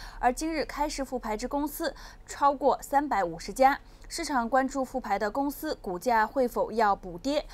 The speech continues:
市场也担心复牌公司太多将会导致救市困难加大。再来关注焦点股份，港灯电力投资今日将会公布中期业绩。中制药业今日首日挂牌，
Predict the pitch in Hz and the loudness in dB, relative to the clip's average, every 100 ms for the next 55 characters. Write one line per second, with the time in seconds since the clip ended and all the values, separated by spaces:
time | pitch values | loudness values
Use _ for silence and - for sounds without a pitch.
0 | - - - 330 262 262 190 254 262 - | -18 -8 -6 0 0 2 2 0 -2 -4
1 | 302 - - 240 202 233 254 285 294 269 | -8 -8 -8 -4 -2 -2 -2 -4 -2 -2
2 | 269 262 - 294 294 240 165 - 262 - | 0 -2 -2 -4 -2 0 0 -2 -6 -6
3 | - 262 196 - 208 - 196 185 247 240 | 0 0 0 -4 -6 -4 -6 -2 0 4
4 | 262 226 - - - - - - 247 247 | 6 4 0 -20 -20 -20 -12 4 4 6
5 | 254 254 233 240 247 240 233 202 - 277 | 2 2 2 6 4 4 -2 -4 2 2
6 | 220 - - - 220 240 339 359 330 320 | 2 -10 -18 -2 -2 0 -2 0 0 0
7 | 262 - 202 214 302 - - - - - | -4 -6 -6 -4 -6 -6 -12 -20 -16 -4
8 | 349 359 247 240 233 233 214 247 240 220 | -2 0 0 -2 0 -2 -2 -4 -2 -4
9 | - 262 254 262 262 214 294 302 - - | 0 0 0 -2 0 0 0 -4 -6 -18
10 | - - - 359 359 320 302 277 247 - | -20 -18 -4 -2 -2 2 4 4 0 0
11 | 240 240 220 - 170 175 214 247 208 202 | -4 -2 -2 -4 -4 -4 4 4 4 0